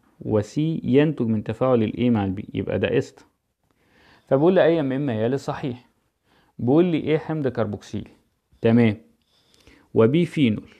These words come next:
لا مش هينفع فينول لان الفينول بيتفاعل مع هيدروكسيد الصوديوم. نروح لي بقى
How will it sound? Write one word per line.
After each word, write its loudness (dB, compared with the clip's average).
لا 4
مش 0
هينفع 2
فينول -2
لان -2
الفينول -2
بيتفاعل -4
مع 0
هيدروكسيد -2
الصوديوم. -4
نروح 2
لي 2
بقى -4